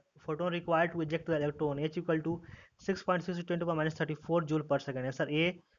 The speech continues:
seven point five into ten to the power fourteen per second। The enthalpy of, the enthalpy and entropy change for the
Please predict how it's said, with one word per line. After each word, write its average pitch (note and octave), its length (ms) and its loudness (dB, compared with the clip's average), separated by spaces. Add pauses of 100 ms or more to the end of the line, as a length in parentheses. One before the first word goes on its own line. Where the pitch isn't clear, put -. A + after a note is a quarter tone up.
(120)
seven F3+ 240 0
point F3+ 180 2
five F3+ 160 4
into F3 140 0
ten D#3 140 2
to D#3 80 2
the D#3 80 4
power F3 180 4 (180)
fourteen E3+ 520 0
per C3 160 -4
second। C#3 580 -2 (1900)
The E3 80 0
enthalpy E3+ 580 4
of, G3 160 8
the D#3+ 720 -4
enthalpy E3+ 380 2
and F#3+ 180 4
entropy F3+ 320 4
change F#3 260 0
for E3+ 220 0
the D#3+ 280 4